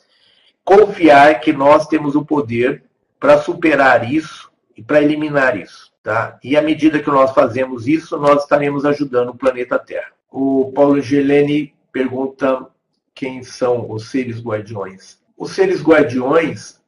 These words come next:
ou os, é, os construtores,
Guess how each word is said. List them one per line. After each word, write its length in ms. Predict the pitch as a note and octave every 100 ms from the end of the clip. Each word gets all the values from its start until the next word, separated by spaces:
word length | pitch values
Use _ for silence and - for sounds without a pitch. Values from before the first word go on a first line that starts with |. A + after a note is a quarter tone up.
| _ _
ou 1000 | - D#4 D#4+ D#4 D4+ C#4 C4 - C4+ C#3
os, 440 | C4+ - - - _
é, 600 | A#2+ C3+ - - C#3+ C3+ A#2 A2 - _ _ _ -
os 160 | A#2 -
construtores, 1200 | F3+ F#3+ F#3+ C#3+ - F3 E3+ A2+ - - -